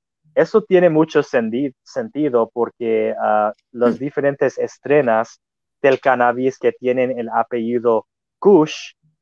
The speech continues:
Speaker 1: se llaman así porque, ah, vienen de, de las regiones de las montañas de Kush, am, en, en Asia Central. Entonces, la India,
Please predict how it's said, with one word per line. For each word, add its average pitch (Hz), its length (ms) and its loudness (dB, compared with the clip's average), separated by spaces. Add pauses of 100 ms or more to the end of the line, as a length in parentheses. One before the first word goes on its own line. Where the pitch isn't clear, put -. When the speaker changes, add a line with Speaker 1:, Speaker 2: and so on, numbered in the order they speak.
Speaker 1:
se 131 240 -2
llaman 135 380 2
así 139 440 -2
porque, 117 800 -2
ah, 107 300 -2
vienen 131 400 -4
de, 117 340 2
de 113 140 0
las 110 260 -4
regiones 131 580 -2
de 123 100 -4
las 113 200 -2
montañas 123 560 -4
de 110 120 -12
Kush, 120 420 -8 (420)
am, 104 300 -2 (140)
en, 120 320 0
en 110 320 -2 (120)
Asia 127 480 0
Central. 113 560 0
Entonces, 117 640 -4
la 117 160 -6
India, 143 640 4